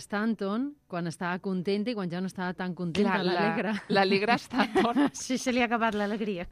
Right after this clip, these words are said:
Speaker 2: El mateix nom ho indica, no? Va ser la secretària de premsa de Boris Johnson, no? Eh, parlem de, d'aquestes declaracions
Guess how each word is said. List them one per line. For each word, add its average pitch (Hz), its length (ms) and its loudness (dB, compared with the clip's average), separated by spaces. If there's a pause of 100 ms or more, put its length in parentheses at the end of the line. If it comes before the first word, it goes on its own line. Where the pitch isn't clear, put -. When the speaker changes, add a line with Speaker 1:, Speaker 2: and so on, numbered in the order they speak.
(140)
Speaker 2:
El 202 320 4
mateix 233 320 4
nom 254 160 6
ho 226 80 2
indica, 226 320 0
no? 240 240 0
Va 262 80 2
ser 233 160 -2
la 247 80 -2
secretària 214 400 0
de 214 80 2
premsa 202 240 -2
de 226 80 4
Boris 180 240 -2
Johnson, 185 540 -2 (100)
no? 277 80 -2 (160)
Eh, 160 400 -2
parlem 175 340 -2
de, 202 60 0 (160)
d'aquestes 208 320 -4
declaracions 196 800 -2